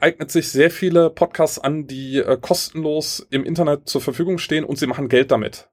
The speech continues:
Weil wenn ihr nicht Spotify Premium habt, dann schneidet Spotify da Werbung rein, von denen die Podcast-Macher nichts haben. Wenn ihr unseren Podcast hört und da ist irgendwelche Werbung drin,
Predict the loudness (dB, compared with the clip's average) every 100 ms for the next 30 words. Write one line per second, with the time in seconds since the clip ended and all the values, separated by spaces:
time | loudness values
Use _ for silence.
0 | _ 2 4 2 0 -2 -6 -4 -4 -2
1 | 0 0 0 -2 0 -2 -6 -4 -4 -2
2 | 0 2 2 -2 0 0 0 0 2 4
3 | 2 4 2 2 2 2 4 0 -2 -2
4 | 0 0 -2 -2 -2 -2 -4 -4 -8 -2
5 | 0 4 2 0 _ _ -6 -6 -4 -2
6 | 2 2 -2 -4 0 0 0 -2 0 0
7 | 2 0 2 0 0 0 2 2 -2 -4
8 | -4 2 4 4 0 -2 -2